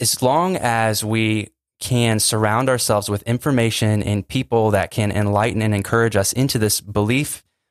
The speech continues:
which is true, that this is special. The fact that we can breathe air, and I could get, <laughs> I could get really, like,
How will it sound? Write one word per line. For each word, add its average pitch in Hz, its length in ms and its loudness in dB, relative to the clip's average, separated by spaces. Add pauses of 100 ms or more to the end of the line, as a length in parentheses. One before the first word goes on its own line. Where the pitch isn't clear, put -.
which 123 220 0
is 151 220 2
true, 170 500 -2 (720)
that 117 160 -4
this 185 200 2
is 269 100 2
special. - 600 0 (340)
The 127 60 -4
fact 151 280 -2
that 123 140 -2
we 139 140 0
can 123 200 0
breathe 107 320 0
air, 101 280 2
and 98 100 0
I 117 80 0
could 143 160 -2
get, 127 360 -2
<laughs> - 40 -20
I 208 100 -6
could 139 160 -6
get 117 180 -2
really, 120 360 2
like, 107 320 0